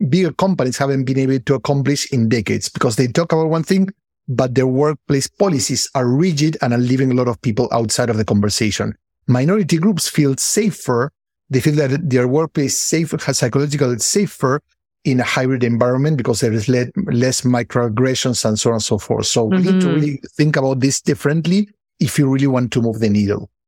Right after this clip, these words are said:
Speaker 2: Yeah, absolutely. And it's such an important opportunity for us all to seize at all companies to have some sort of version of this is, is really, really critical for all the, all the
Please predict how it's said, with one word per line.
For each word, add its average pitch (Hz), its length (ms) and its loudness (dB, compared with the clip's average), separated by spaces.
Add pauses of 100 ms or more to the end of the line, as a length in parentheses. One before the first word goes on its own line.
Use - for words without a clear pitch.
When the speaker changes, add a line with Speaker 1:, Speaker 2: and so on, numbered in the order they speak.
(220)
Speaker 2:
Yeah, 160 320 0
absolutely. 175 580 2
And 180 80 2
it's 185 160 -2
such - 480 -2
an 190 120 2
important 175 480 0
opportunity 156 760 0
for 156 240 -2
us 147 280 -2
all 165 340 2
to 156 120 0
seize 151 600 0
at - 160 -2
all 170 400 0
companies 151 680 0 (100)
to 180 100 0
have 190 200 0
some 247 380 0
sort 196 380 0
of 170 340 0 (360)
version 180 440 2
of 151 140 -2
this 135 400 0
is, 156 340 0
is 160 260 0
really, 175 300 2
really 151 260 0
critical - 440 -2
for - 160 -2
all 147 180 0
the, 147 380 0
all 160 180 0
the 156 320 0